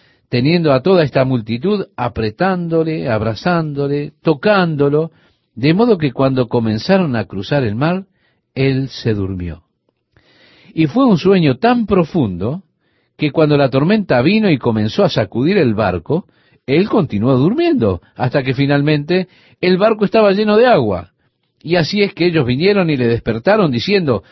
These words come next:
"Señor, ¿no tienes cuidado que perecemos?" Y levantándose, reprendió al viento y dijo al mar, "Calla, enmudece", y cesó el viento, y se hizo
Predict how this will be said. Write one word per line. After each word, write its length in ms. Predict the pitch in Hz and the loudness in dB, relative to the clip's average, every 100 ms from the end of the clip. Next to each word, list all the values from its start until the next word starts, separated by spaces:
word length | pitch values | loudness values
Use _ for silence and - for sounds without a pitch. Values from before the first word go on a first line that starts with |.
| _ | _
"Señor, 680 | - - 135 160 233 170 98 - _ - | -10 -2 0 2 2 2 -2 -8 _ -4
¿no 160 | 214 | -2
tienes 300 | 208 196 156 | 0 0 0
cuidado 460 | - 139 135 131 131 | 0 0 2 2 2
que 120 | 135 | -2
perecemos?" 720 | 135 139 131 143 127 156 - 110 _ _ _ _ _ - | 0 -2 0 -2 -2 -4 -8 -18 _ _ _ _ _ -6
Y 120 | 175 | -2
levantándose, 1040 | 160 156 147 196 160 113 113 101 120 139 - _ _ - | 2 2 0 2 2 2 0 -2 -4 -4 -8 _ _ -16
reprendió 760 | 98 127 120 120 117 120 175 175 | -8 -4 -4 -2 -2 0 2 2
al 120 | 117 | 2
viento 460 | 131 170 170 151 | 0 -2 -2 -4
y 80 | 120 | -4
dijo 280 | 113 143 127 | -4 -4 -2
al 120 | 117 | -2
mar, 260 | 117 107 92 _ _ _ | -2 -4 -6 _ _ _
"Calla, 580 | - 165 135 113 95 85 - | -2 0 2 2 0 -2 -4
enmudece", 960 | 156 151 151 147 151 180 117 120 135 - _ _ _ _ | -2 0 2 2 4 2 2 -2 -4 -4 _ _ _ _
y 140 | 113 104 | -8 -6
cesó 420 | 110 104 160 135 | -6 -2 2 2
el 100 | 98 | 2
viento, 600 | 98 127 117 113 117 113 _ _ _ _ - | 0 0 0 -2 -6 -6 _ _ _ _ -8
y 100 | 127 | -8
se 200 | - 110 | -2 0
hizo 460 | 120 131 - 120 | 0 -2 -2 -2